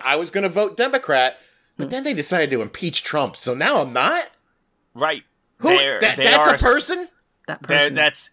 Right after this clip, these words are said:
Speaker 3: about eight percent of people.
Speaker 1: Bullshit.
Speaker 2: <laughs>
Speaker 1: Bullshit. Why would you go, why would you be leaning Democrat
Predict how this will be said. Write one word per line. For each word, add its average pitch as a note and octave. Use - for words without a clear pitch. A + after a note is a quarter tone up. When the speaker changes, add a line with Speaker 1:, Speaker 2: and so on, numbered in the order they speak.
Speaker 3:
about E3+
eight E3+
percent C3+
of F#2+
people. F#2+
Speaker 1:
Bullshit. -
Speaker 2:
<laughs> F#3+
Speaker 1:
Bullshit. E4+
Why A#3+
would G4+
you C#4+
go, A#3
why A#3+
would E4
you C#4
be B3
leaning G#3
Democrat A#2+